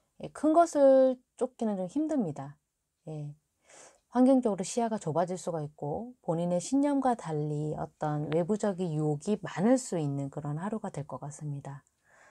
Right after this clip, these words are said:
네, 일단 평일이 아닌 토요일이라는 걸 감안하고 천간에는 비견과 정인이 떴고요. 그래서 내 주변인, 내 가족들에 대한 일이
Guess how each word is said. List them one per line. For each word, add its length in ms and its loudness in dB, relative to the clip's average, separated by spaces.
네, 400 -6
일단 540 -4
평일이 560 0
아닌 460 -2
토요일이라는 600 0
걸 140 -2
감안하고 840 -6
천간에는 800 2
비견과 460 0
정인이 640 -2
떴고요. 580 -6
그래서 480 -2
내 180 4
주변인, 640 0
내 220 4
가족들에 720 -2
대한 300 -2
일이 360 -4